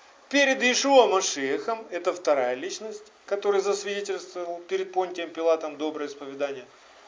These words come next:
«завещеваю тебе соблюсти заповедь чисто, неукоризненно, даже до явления», ну, точно здесь не Господа, а Господина нашего Иешуа Машиаха. А вот тут, внимание, «которое»,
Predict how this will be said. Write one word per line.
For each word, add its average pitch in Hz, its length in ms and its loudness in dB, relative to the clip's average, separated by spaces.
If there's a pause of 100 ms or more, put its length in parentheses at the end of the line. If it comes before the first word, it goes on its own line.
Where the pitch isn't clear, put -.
(440)
«завещеваю 190 1000 8
тебе 240 400 -4 (560)
соблюсти 143 680 -4
заповедь 135 580 6
чисто, 214 480 -8 (100)
неукоризненно, 143 800 -8 (380)
даже 202 380 6
до 147 100 -6
явления», 202 680 0 (560)
ну, 135 140 -10
точно 143 360 -6
здесь 127 360 -8 (140)
не 131 100 -12
Господа, 139 460 -4
а 117 40 -10
Господина 139 680 -4
нашего 117 500 -10 (200)
Иешуа 135 420 -6
Машиаха. 196 640 -6 (1300)
А 117 100 -6
вот 110 120 -10
тут, 226 160 -6 (160)
внимание, 135 520 -2 (160)
«которое», 190 800 4